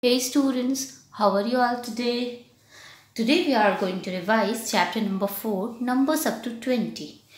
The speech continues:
What we have learned, we will revise it once again. Match the columns. Three, three, eight, eight, nine,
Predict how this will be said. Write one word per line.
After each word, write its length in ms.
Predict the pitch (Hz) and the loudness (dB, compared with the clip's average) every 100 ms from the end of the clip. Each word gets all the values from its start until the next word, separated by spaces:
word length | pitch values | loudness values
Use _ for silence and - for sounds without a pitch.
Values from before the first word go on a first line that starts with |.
| - _ | -20 _
What 220 | 180 170 | -8 -4
we 100 | 208 | -2
have 300 | 220 220 - | 0 -2 -2
learned, 340 | 269 285 285 226 | 0 2 2 2
we 80 | |
will 240 | 196 226 233 | 0 -2 0
revise 380 | 220 180 175 196 | 0 -2 -4 -6
it 180 | 226 | -4
once 260 | 294 269 - | -2 -2 -2
again. 340 | 165 170 170 - - - - | -10 -14 -16 -18 -20 -20 -14
Match 320 | 180 165 - | -12 -10 -8
the 80 | 254 | -8
columns. 800 | - 269 233 165 170 - - - | 2 4 4 0 -8 -12 -14 -16
Three, 540 | - 202 196 233 - - _ _ | -12 -6 -4 -6 -8 -18 _ _
three, 460 | - 277 226 226 - _ _ _ _ - | -6 -2 -2 -6 -14 _ _ _ _ -10
eight, 540 | 190 196 294 - - - _ _ _ _ - | -6 -4 -4 -6 -14 -20 _ _ _ _ 0
eight, 420 | 277 - - - - _ _ _ - | 0 0 -6 -18 -20 _ _ _ -10
nine, 600 | 190 180 180 208 285 | -6 -4 -4 -4 -4